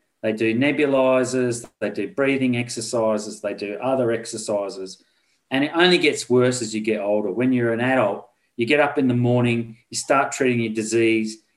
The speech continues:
you treat it all day, and then you go to bed and get up and do it again. So it,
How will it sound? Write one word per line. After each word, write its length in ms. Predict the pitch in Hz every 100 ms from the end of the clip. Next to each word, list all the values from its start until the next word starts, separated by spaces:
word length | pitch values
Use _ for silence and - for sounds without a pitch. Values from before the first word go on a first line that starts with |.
| -
you 200 | 117 110
treat 320 | - 151 147
it 100 | 127
all 160 | 120 117
day, 280 | 123 117
and 100 | 113
then 100 | 113
you 80 | 107
go 140 | 110 110
to 80 |
bed 220 | 107 110 107
and 120 | 107
get 140 | 110
up 180 | 107 107
and 120 | 107
do 160 | 113 110
it 60 |
again. 400 | 104 110 101 87 - _ _ _ _ _
So 460 | - 127 123 120 120
it, 260 | 139 131